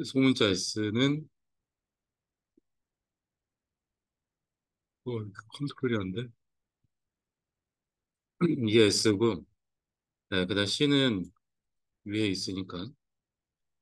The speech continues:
그 다음 알파벳 O, 음, O는 이렇게 되네요. 그럼 얘는 이제 필요 없고. 자, 요게 지금 일곱 비트, 칠 비트죠.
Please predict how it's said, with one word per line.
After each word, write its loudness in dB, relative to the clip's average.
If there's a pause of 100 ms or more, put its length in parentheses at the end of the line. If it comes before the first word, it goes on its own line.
(280)
그 -4
다음 2
알파벳 4
O, -4 (1400)
음, -6 (140)
O는 -2 (2250)
이렇게 -4
되네요. -6
그럼 -12
얘는 -6
이제 -8
필요 -10
없고. -14 (2250)
자, 2
요게 6
지금 0 (220)
일곱 2
비트, -12
칠 -6
비트죠. -8